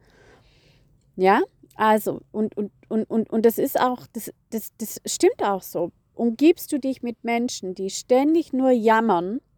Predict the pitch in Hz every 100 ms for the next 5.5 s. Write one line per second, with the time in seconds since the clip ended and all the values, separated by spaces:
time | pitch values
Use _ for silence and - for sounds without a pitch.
0 | _ - - _ _ - 240 254 240 -
1 | _ - 226 233 247 294 320 370 - _
2 | 247 247 247 247 247 240 247 - _ _
3 | _ _ _ _ _ - 285 392 - 294
4 | 277 262 262 - - 294 - 214 208 -
5 | 180 165 165 214